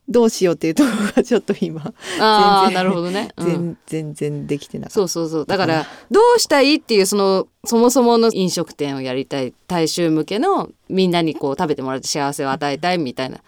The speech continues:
Speaker 2: そういう部分と、じゃあ実際たこ焼き屋をやることによって、どうやってビジネス、まあ、もっと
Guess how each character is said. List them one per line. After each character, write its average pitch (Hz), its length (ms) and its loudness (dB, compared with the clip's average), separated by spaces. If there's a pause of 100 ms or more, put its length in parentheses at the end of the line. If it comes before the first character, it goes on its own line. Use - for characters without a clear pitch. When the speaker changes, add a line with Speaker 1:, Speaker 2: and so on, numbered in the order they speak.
(160)
Speaker 2:
そ 359 200 -2
う - 20 2
い 330 140 2
う 311 60 2
部 247 140 4
分 139 240 -2
と、 190 360 0 (240)
じ 339 80 0
ゃ - 20 4
あ - 20 2
実 269 140 2
際 269 300 0
た 240 140 0
こ 196 120 4
焼 175 180 0
き 175 120 -2
屋 156 440 0
を 208 140 4
や 190 100 6
る 196 100 2
こ 202 120 0
と 196 80 -2
に 170 120 -2
よ 214 100 0
っ - 20 -8
て、 349 320 2
ど 180 80 -2
う 190 40 2
や 180 60 2
っ 156 40 -2
て 151 200 -6
ビ 240 160 2
ジ 240 80 2
ネ 160 140 0
ス、 - 260 -12 (240)
ま 202 240 2
あ、 - 80 -10 (120)
も 277 200 4
っ 277 60 -2
と 196 280 4